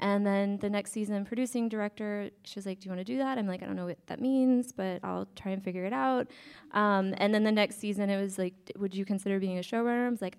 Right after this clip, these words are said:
"I, you know, I've never been in a writer's room. I don't know if you know that. I've never done this. I have no idea."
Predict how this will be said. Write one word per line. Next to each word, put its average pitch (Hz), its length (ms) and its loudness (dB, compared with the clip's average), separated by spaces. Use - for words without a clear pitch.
"I, 185 400 -6
you 196 100 -4
know, 196 160 -2
I've 190 160 -8
never 262 220 2
been 196 300 0
in 220 100 2
a 190 80 0
writer's 196 460 -4
room. 269 180 4
I 220 60 2
don't 202 120 0
know 196 60 -2
if 196 140 -4
you 185 40 -2
know 185 200 0
that. 196 260 0
I've 180 120 -4
never 185 200 -2
done 175 160 -6
this. 175 240 -8
I 180 40 -10
have 175 100 -10
no 180 100 -6
idea." 175 400 -4